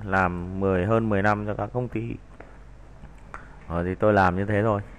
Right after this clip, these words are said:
Tôi lấy số liệu mà tôi áng chừng tôi biết. Tất cả các cái mô hình sản xuất thì tôi biết hết. Nói chung là nắm hết các cái quy trình của người ta. Giờ lại có cái công ty mà lại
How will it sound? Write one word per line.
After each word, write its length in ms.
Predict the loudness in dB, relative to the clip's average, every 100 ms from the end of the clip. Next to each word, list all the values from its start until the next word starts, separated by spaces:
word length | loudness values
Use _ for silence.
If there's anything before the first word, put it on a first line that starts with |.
| -18 -16 -8
Tôi 100 | 0
lấy 160 | 0
số 120 | 0 0
liệu 300 | 2 2 0
mà 80 | -2
tôi 140 | 2
áng 180 | 2 0
chừng 260 | 0 0 0
tôi 80 |
biết. 180 | 0 0 0 -8 -8 -12 -14 -16 -8 -2
Tất 60 | 4
cả 160 | 6 4
các 80 |
cái 100 | 0
mô 180 | 2 2
hình 180 | 2 0
sản 180 | -2 0
xuất 160 | -2 -2
thì 120 | 0
tôi 120 | 0
biết 160 | 2 0
hết. 160 | 0 -4 -10 -20 -20 -20 -20 -20 -20 -20 -20 -20 -20 -20 -20 -20 -16 -2
Nói 140 | 0
chung 220 | 0 0
là 120 | 2 2
nắm 200 | 2 2
hết 240 | 0 0
các 140 | -6 -8
cái 80 | -4
quy 120 | -2
trình 260 | 0 0 -2
của 80 | -2
người 140 | -4
ta. 260 | -2 -2 -4 -14 -20 -20 -20 -20 -20 -20 -20 -20 -20 -20 -20 -20 -20 -20 -20 -20 -20 -20 -20 -6
Giờ 160 | -2 0
lại 120 | 0
có 180 | 2 2
cái 120 | 0
công 220 | 0 0
ty 400 | 2 2 4 4
mà 120 | 2
lại 140 | -2